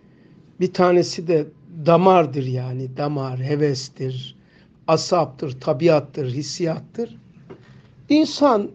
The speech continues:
yani diyeceğim şu, benim en büyük düşmanım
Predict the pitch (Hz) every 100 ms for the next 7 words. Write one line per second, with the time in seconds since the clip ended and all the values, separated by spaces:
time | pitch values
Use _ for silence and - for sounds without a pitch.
0 | _ - 202 196 247 208 240 208 - 175
1 | 131 117 - _ _ _ _ _ - 160
2 | 285 320 254 - 285 269 196 175 - -
3 | 190 - 190 156 180 240